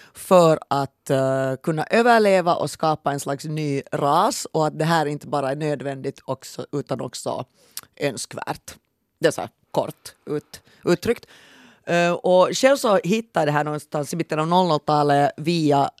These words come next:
Ray Kurzweil, som är en, en forskare och, och uppfinnare och entreprenör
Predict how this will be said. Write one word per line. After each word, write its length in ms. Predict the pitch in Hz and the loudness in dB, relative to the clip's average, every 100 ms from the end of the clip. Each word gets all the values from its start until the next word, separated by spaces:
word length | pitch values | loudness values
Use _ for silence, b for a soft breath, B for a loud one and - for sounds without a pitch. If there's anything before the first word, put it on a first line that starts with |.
| - | -4
Ray 260 | 160 156 139 | 2 4 2
Kurzweil, 720 | - 151 - 180 208 247 277 | 0 0 0 2 4 4 2
som 180 | 185 170 | -2 -2
är 100 | 160 | -2
en, 120 | 156 | -4
en 180 | 143 151 | -6 -4
forskare 500 | 185 175 - 156 147 | -2 -2 -2 -6 -2
och, 520 | 135 131 - 139 143 | -2 -4 -4 -2 -2
och 200 | 143 - | -2 0
uppfinnare 500 | 196 - 180 151 147 | -2 0 -2 0 -4
och 60 | 143 | -4
entreprenör 500 | 143 - 160 220 | -6 -4 0 0